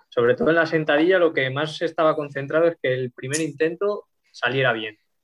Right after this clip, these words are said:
porque para mí, si el primer intento de sentadilla ya sale bien, como que luego el resto de la competición ya va más rodado. Entonces, bueno, probé un peso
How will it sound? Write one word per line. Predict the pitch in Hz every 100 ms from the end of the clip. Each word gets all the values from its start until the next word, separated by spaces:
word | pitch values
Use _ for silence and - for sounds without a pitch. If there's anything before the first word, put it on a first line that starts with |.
| _ _ _ _ _
porque | 120 120 117 123 120 120 117 120 - _ _
para | - 127 131
mí, | 151 214 - _ _ _ _ _ _
si | - 143
el | 139
primer | 147 165 185
intento | 165 165 160
de | 151
sentadilla | 151 135 120 117 - 120
ya | 131
sale | 127 123 120
bien, | 127 147 _ _ _ _ _
como | 123 123
que | 117 117
luego | 117 127 135 135
el | 123
resto | 131 131
de | 127
la | 123
competición | 120 120 120 117 110 131 131 123 - _ _ _ 131 _ _
ya | 127 120
va | 123 123
más | 127 120
rodado. | 117 110 104 101 _ _ _ _ _ _ _
Entonces, | - 117 127 120 127 113
bueno, | 120 123 104 _ _ _ -
probé | 113 117 127
un | 123
peso | 131 127 127 120 117 113 107